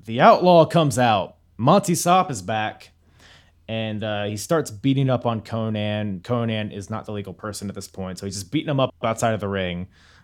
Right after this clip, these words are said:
uh, which distracts Konnan's partner, Road Dogg. And this allows A M W to hit the Heart Attack, I guess,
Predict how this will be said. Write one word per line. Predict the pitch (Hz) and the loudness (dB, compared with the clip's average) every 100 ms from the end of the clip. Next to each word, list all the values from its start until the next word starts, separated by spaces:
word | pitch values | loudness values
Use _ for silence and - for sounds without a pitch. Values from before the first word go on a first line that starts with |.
| _ _ | _ _
uh, | 101 98 92 87 - | -6 -4 -6 -8 -14
which | - 110 - _ | -14 -10 -12 _
distracts | 117 - 160 165 131 - - - _ - | -12 -6 0 0 0 -6 -10 -14 _ -8
Konnan's | 131 127 123 | -6 -4 -6
partner, | - 135 131 101 101 98 95 - | -6 -4 -4 -4 -6 -6 -10 -10
Road | 107 107 | -6 -4
Dogg. | 92 90 82 82 82 _ _ _ - - - | -2 -2 -4 -6 -12 _ _ _ -20 -20 -10
And | 101 | -4
this | 175 - | -4 -2
allows | 139 127 123 117 113 104 | -2 -2 -2 -2 -4 -6
A | 131 139 | -6 -4
M | 131 | -2
W | 117 107 107 113 | -4 -6 -6 -6
to | 107 - | -6 -8
hit | 120 - | -10 -10
the | |
Heart | 101 135 165 | -6 -2 -2
Attack, | 160 98 95 - - - - | -2 -4 -4 -4 -10 -20 -16
I | 87 | -12
guess, | 85 95 - | -8 -8 -10